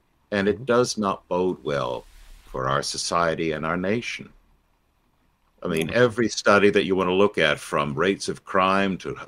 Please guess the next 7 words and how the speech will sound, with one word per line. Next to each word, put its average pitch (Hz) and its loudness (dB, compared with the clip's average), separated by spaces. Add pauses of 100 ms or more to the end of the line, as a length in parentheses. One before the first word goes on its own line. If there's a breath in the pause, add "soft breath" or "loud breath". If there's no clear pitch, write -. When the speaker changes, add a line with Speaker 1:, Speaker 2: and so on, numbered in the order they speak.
(120)
Speaker 1:
to - -10 (480)
use, 92 -2 (100)
drug 95 2
abuse, 98 0
to 69 -6 (400 loud breath)
finishing 92 0
school 95 2